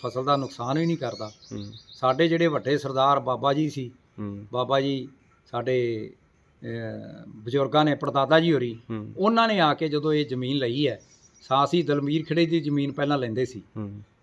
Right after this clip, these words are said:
Speaker 1: ਤਾਂ ਅਸੀਂ ਉਹ ਅਲਾਟਮੈਂਟ ਉੱਥੇ ਅੱਕ ਸੀ, ਅਸੀਂ ਨਹੀਂ ਲਈ।
Speaker 2: ਹੂੰ।
Speaker 1: ਇੱਥੇ ਜੰਡੀਆਂ ਸੀ।
Speaker 2: ਹੂੰ।
Speaker 1: ਜੰਡੀਆਂ ਕਰਕੇ ਸਾਰੀ ਅਸੀਂ ਪਿੰਡ ਪੰਨੀਵਾਲਾ ਮਾਲਾ ਦਾ ਚੌਥਾ ਹਿੱਸਾ ਸਾਡੇ ਧਾਲੀ ਪਰਿਵਾਰ ਨੇ
Speaker 2: ਹੂੰ।
Speaker 1: ਇਹ ਮੁੱਲ ਲਿਆ।
Speaker 2: ਅੱਛਾ।
Speaker 1: ਸਾਡੇ ਕੋਲੇ ਇਸ ਟਾਈਮ ਪੰਨੀਵਾਲਾ ਮਾਲਾ 'ਚ ਚੌਥਾ ਹਿੱਸਾ ਹੈ ਇਸ ਪਿੰਡ ਦਾ।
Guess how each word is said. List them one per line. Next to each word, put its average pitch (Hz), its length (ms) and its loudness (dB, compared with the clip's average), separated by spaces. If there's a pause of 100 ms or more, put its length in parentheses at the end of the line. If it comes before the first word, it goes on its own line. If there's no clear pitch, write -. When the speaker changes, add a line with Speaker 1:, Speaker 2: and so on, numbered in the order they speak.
(120)
Speaker 1:
ਤਾਂ 151 260 -2
ਅਸੀਂ 170 200 2
ਉਹ 175 180 6
ਅਲਾਟਮੈਂਟ 156 440 4
ਉੱਥੇ 165 300 2
ਅੱਕ 156 200 2
ਸੀ, 156 160 2
ਅਸੀਂ 151 180 2
ਨਹੀਂ 143 200 0
ਲਈ। 110 160 -2 (200)
Speaker 2:
ਹੂੰ। 104 180 -12 (280)
Speaker 1:
ਇੱਥੇ 190 320 4
ਜੰਡੀਆਂ 151 360 4
ਸੀ। - 160 -8 (240)
Speaker 2:
ਹੂੰ। 101 180 -6 (100)
Speaker 1:
ਜੰਡੀਆਂ 180 360 4
ਕਰਕੇ 190 360 4
ਸਾਰੀ 147 360 2
ਅਸੀਂ 143 140 0
ਪਿੰਡ 143 260 -4
ਪੰਨੀਵਾਲਾ 143 480 2
ਮਾਲਾ 139 260 0
ਦਾ 139 120 0
ਚੌਥਾ 147 480 2
ਹਿੱਸਾ 127 300 0
ਸਾਡੇ 127 260 -6
ਧਾਲੀ 117 300 -4
ਪਰਿਵਾਰ 123 580 -4
ਨੇ 123 200 -10 (240)
Speaker 2:
ਹੂੰ। 101 120 -8
Speaker 1:
ਇਹ 147 80 0
ਮੁੱਲ 127 260 -2
ਲਿਆ। 101 160 -8 (440)
Speaker 2:
ਅੱਛਾ। - 280 -10 (300)
Speaker 1:
ਸਾਡੇ 131 260 -4
ਕੋਲੇ 147 280 4
ਇਸ 139 220 2
ਟਾਈਮ 147 260 -2
ਪੰਨੀਵਾਲਾ 147 520 -2
ਮਾਲਾ 131 300 -2
'ਚ - 120 -6 (420)
ਚੌਥਾ 156 340 2
ਹਿੱਸਾ 117 340 2
ਹੈ 139 80 4
ਇਸ 131 140 -2
ਪਿੰਡ 107 180 -12
ਦਾ। 107 120 -20